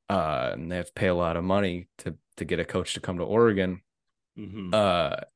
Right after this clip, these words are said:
Speaker 1: it's only gonna get harder. You're only gonna have to overpay coaches more and more to get them to come because they see all these issues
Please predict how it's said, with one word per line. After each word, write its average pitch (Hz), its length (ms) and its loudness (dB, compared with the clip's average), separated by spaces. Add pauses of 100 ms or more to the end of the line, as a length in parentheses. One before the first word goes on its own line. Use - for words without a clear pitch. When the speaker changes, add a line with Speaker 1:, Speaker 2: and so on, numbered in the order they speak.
(280)
Speaker 1:
it's 117 240 2
only 110 260 4
gonna 101 200 4
get 95 140 0
harder. 95 440 0
You're 101 240 -2
only 117 260 4
gonna 110 200 2
have 107 240 0
to - 100 -4
overpay 98 540 0
coaches 87 480 -6
more 98 320 2
and 90 100 0
more 92 320 2 (360)
to 113 100 2
get - 180 -2
them 98 200 2
to 87 60 -4
come 92 360 2
because 85 560 0 (520)
they 95 120 2
see - 200 -2
all 92 140 4
these 98 220 0
issues 117 340 -2